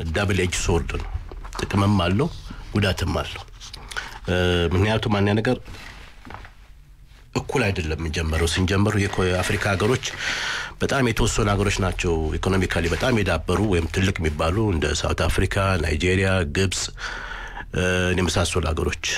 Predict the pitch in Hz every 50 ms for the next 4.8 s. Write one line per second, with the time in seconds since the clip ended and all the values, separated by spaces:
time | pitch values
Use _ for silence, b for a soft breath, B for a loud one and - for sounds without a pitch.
0 | - - 107 95 82 87 90 82 78 92 90 92 95 98 95 95 85 - 87 113
1 | 123 101 92 87 95 92 87 85 90 92 90 92 90 85 82 80 78 - 90 87
2 | 85 82 78 80 80 73 - 85 85 85 80 73 78 78 80 76 - 147 147 -
3 | 104 90 92 92 107 123 104 95 101 113 120 131 - - 110 - - - 107 92
4 | 95 95 85 87 82 82 80 - - - - 76 78 80 95 120